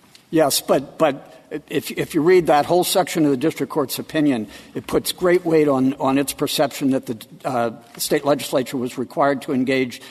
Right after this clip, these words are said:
in a, a deliberative process to make sure it was undoing prior taint.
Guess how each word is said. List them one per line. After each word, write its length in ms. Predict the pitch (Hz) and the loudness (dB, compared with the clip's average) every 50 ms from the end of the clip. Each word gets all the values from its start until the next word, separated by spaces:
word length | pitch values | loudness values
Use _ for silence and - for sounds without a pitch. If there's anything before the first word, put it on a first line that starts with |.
| - - - - | -20 -20 -10 -4
in 100 | 151 135 | -2 -2
a, 160 | 131 131 - - | 0 -2 -2 -4
a 180 | - 143 135 127 | -4 -4 -4 -6
deliberative 520 | 120 - 165 151 156 156 170 156 143 127 - | -6 -2 0 0 2 2 2 2 2 0 0
process 480 | - - 156 143 147 - 151 139 - - | 0 2 2 2 2 0 -2 -2 -2 -2
to 100 | - 147 | 0 0
make 200 | 139 143 143 - | 2 2 0 -2
sure 160 | - 160 139 | -2 -2 -2
it 40 | 127 | -2
was 200 | 127 131 - - | -2 -6 -4 -2
undoing 640 | - 156 170 175 160 139 147 165 165 160 143 131 123 | 0 2 4 4 4 4 4 4 4 4 4 4 2
prior 360 | - - 170 139 131 127 120 | 0 0 0 0 2 0 -2
taint. 420 | - - 180 170 156 110 90 - | -4 -2 0 0 0 0 -2 -6